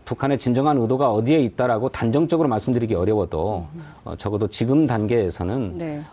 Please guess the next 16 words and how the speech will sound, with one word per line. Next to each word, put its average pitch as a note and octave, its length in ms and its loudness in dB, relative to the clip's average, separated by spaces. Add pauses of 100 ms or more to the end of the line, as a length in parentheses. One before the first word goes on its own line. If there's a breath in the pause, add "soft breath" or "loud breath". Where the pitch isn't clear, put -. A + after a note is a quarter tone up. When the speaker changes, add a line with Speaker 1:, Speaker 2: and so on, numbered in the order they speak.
Speaker 1:
어, - 420 -10
뭐 D2 220 -12
파국을 D#3+ 520 2
예고한 G2 600 0
것이다라고 E2+ 560 -4
Speaker 2:
음. F2+ 40 -8
Speaker 1:
보는 F2+ 160 -4
건 G2+ 120 -4
너무 G2 160 -4
섭부른 D3 480 -2
것이다. - 260 -8
Speaker 2:
음. F3 640 -10
Speaker 1:
어, F#3+ 100 -12
이렇게 F3 220 -4
Speaker 2:
예. D#3+ 60 -6
Speaker 1:
생각합니다. D#3 540 -10